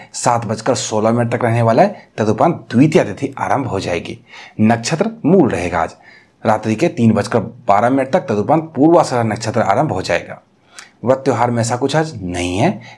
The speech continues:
लेकिन मृत्युवान की समाप्ति दिन के एक बजकर एक मिनट पर होने वाला है। मित्रों, अगर आपको आज का पंचांग और भी विस्तार जानना है, एक एक मुहूर्तों को जानना है, तो डिस्क्रिप्शन में आज के धर्म शिक्षा पंचांग का लिंक दिया हुआ है, वहां जाकर आप आज का पंचांग विस्तार पूर्वक जान सकते हैं,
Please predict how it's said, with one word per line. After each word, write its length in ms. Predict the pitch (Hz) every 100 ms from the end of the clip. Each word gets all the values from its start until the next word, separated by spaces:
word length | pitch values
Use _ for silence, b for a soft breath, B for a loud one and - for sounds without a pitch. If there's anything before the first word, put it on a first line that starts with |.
| -
लेकिन 380 | 107 104 95 - b b 107
मृत्युवान 480 | 104 117 110 110
की 140 | 110 110
समाप्ति 520 | - 104 92 - 135
दिन 180 | 107 95
के 140 | 95 139 -
एक 220 | 123 117
बजकर 320 | 113 101 135 -
एक 300 | 135 127 107
मिनट 200 | 92 143
पर 100 | 151
होने 240 | 135 104
वाला 220 | 87 85
है। 180 | 82 82 b b b -
मित्रों, 240 | 101 135
अगर 100 | 151
आपको 220 | 147 147 -
आज 220 | 90 104
का 100 | 123
पंचांग 480 | 123 117 131 127 -
और 160 | 107 139
भी 80 | 175
विस्तार 320 | 156 165 156
जानना 280 | 143 143 160
है, 160 | 208 B B B -
एक 200 | 165 196
एक 120 | 196
मुहूर्तों 400 | 123 120 117 135
को 80 | 110
जानना 380 | 95 95 87 87
है, 120 | 80 b b -
तो 60 |
डिस्क्रिप्शन 540 | 95 104 - 143 - 147
में 220 | 147 -
आज 220 | 98 95 -
के 180 | 190 202 B -
धर्म 240 | 95 127
शिक्षा 340 | 120 135 - 117
पंचांग 400 | - 104 98 92
का 100 | -
लिंक 260 | 98 127
दिया 180 | 131 131
हुआ 160 | 123 160
है, 120 | 175 B B
वहां 200 | 104 110
जाकर 220 | 117 117 123
आप 140 | 117 107
आज 180 | 104
का 120 | - 110
पंचांग 400 | 110 120 131 107
विस्तार 300 | 107 131 131
पूर्वक 240 | 135 131
जान 140 | 131
सकते 260 | 131 131 165
हैं, 160 | 190